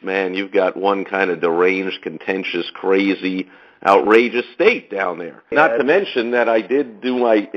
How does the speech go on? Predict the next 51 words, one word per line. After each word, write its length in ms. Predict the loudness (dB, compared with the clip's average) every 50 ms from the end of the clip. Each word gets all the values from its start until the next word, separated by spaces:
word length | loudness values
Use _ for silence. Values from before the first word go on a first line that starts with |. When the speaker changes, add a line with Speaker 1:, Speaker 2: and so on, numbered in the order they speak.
| -2 2
Speaker 1:
during 200 | 4 4 4 4
my 120 | 2 2
nine 320 | 2 2 2 2 2 2 2
years 180 | 0 0 0
of 120 | -2 -2 2
door-to-door 420 | 4 4 4 4 4 4 2 2 2 0
sales, 240 | 2 2 2 2 0 -4
four 220 | -2 2 2 4 4
months 300 | 4 2 2 0 0 -2
of 80 | 0 2
that 220 | 4 4 2 0
was 100 | -4 -8 -10 -6
spent 300 | -4 -2 -2 -2 -4 -8 -10 _ 2
out 200 | 4 4 6 6
of 120 | 4 4
an 120 | 4 2 4
office 400 | 4 4 2 2 0 -2 -4 -2 -4
in 120 | -6 0
North 300 | 2 4 4 4 2 0
Miami 480 | -2 0 2 2 2 2 0 -2 -4 -2
Beach, 260 | -2 -2 -2 -2 -4 -10 -6
Florida, 560 | 0 2 4 4 6 4 4 4 2 2 0 -2 _ _ _ _ -10
going 240 | -2 0 2 2 4
all 260 | 4 4 6 6 6
over 280 | 6 4 4 2 0 0
Miami, 540 | 2 0 0 2 0 0 0 0 -2 -4
Fort 260 | -4 0 2 2 2 4
Lauderdale, 880 | 4 4 6 6 4 2 0 -2 0 2 4 4 4 4 4 2 2 2
and 80 | 0
all 200 | 0 0 2 2
over 140 | 2 0 -2
the 140 | -2 0 2
area 380 | 2 2 2 2 2 0 -2 -6 -10 _ _ -6 -2
in 140 | 0 0
the 80 | 2 2
winter, 500 | 2 2 2 2 0 -2 -2 -2 -2 -4 -6
which 160 | -12 -12 -10
was 80 | -6 -4
the 80 | 0 2
right 260 | 4 4 2 2 -2
time 220 | -2 -2 -2 0
to 60 | 0
go 100 | 0 0
down 320 | 0 2 2 2 2 2 0
there 220 | -2 -2 -2 -2 -4 -4
from 160 | -6 -6 -4
the 60 | -4 -2
Northeast 480 | 0 2 0 0 0 -2 -4 -4 -6 -4
where 120 | 0 2 2
I 60 | 4
was. 260 | 4 2 2 2 2